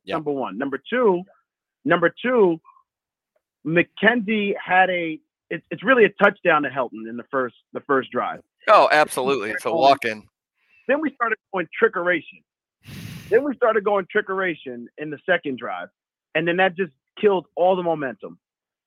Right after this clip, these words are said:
Speaker 2: And for, for the life of me, I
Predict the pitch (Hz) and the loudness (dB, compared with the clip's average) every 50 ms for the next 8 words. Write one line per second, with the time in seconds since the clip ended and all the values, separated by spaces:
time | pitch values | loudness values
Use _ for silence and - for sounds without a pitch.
0 | _ _ _ _ _ _ - 160 175 170 165 165 165 156 - _ _ _ _ _ | _ _ _ _ _ _ 0 2 2 2 0 -2 -6 -10 -14 _ _ _ _ _
1 | _ _ _ _ _ _ _ _ - 202 190 175 175 165 _ - 180 175 165 156 | _ _ _ _ _ _ _ _ 0 2 4 4 2 2 _ -4 -2 0 0 0
2 | 151 165 202 254 262 - 202 185 175 170 165 160 165 - _ - 156 160 | 0 0 0 0 0 -2 -6 -8 -6 -4 -4 -4 -6 -8 _ -4 -4 -4